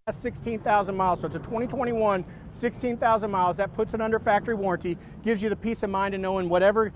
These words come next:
could go wrong is covered free of charge. And with payments of one seventy-nine a month on a twenty twenty-one, Joe, you win all the way around.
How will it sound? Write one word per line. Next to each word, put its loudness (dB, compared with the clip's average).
could 0
go 8
wrong 2
is -4
covered 2
free 4
of 2
charge. 6
And -4
with -4
payments -2
of -4
one 0
seventy-nine 0
a -2
month -2
on -2
a -4
twenty -6
twenty-one, -2
Joe, 2
you -2
win 0
all 6
the 2
way 4
around. 0